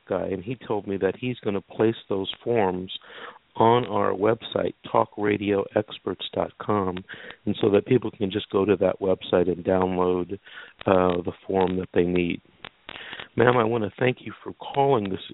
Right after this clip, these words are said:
morning, and I wish you luck. If you need any further assistance, please call us at our office during the week. All righty?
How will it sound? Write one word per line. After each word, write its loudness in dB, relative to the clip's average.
morning, -6
and 4
I 8
wish -2
you -2
luck. 4
If -6
you -6
need 0
any 0
further 2
assistance, -4
please 4
call 6
us 2
at 2
our 0
office -2
during -4
the -4
week. -6
All 6
righty? 4